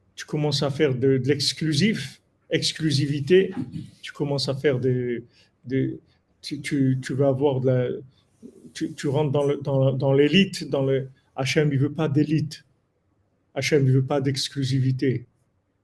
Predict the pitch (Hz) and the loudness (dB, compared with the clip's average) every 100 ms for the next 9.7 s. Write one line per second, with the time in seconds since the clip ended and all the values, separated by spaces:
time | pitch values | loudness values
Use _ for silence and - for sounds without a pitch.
0 | _ - 135 151 139 127 135 165 165 156 | _ -10 0 2 2 2 2 0 0 -2
1 | 135 151 143 135 - 127 143 131 156 143 | -2 -4 -6 -8 -8 -2 0 0 0 -2
2 | 135 - _ _ - - 143 139 135 131 | -4 -10 _ _ -4 0 2 4 6 6
3 | 123 - - _ - 202 160 - - - | 4 0 -12 _ -16 -14 -12 -14 -14 -16
4 | - 139 131 127 127 123 - _ _ - | -6 0 4 4 0 -6 -14 _ _ -4
5 | - 151 139 135 147 143 139 156 147 - | -2 2 0 0 2 2 2 2 0 -2
6 | - 135 135 131 - 135 131 135 135 - | 0 2 4 2 0 0 0 0 0 0
7 | 131 135 131 151 156 - 131 131 135 135 | 4 4 4 2 0 -2 0 0 0 -4
8 | 147 139 - 175 151 139 139 185 147 131 | -4 -4 0 0 2 0 2 0 2 0
9 | 131 127 120 117 117 117 110 | 0 -4 -4 -4 -6 -6 -8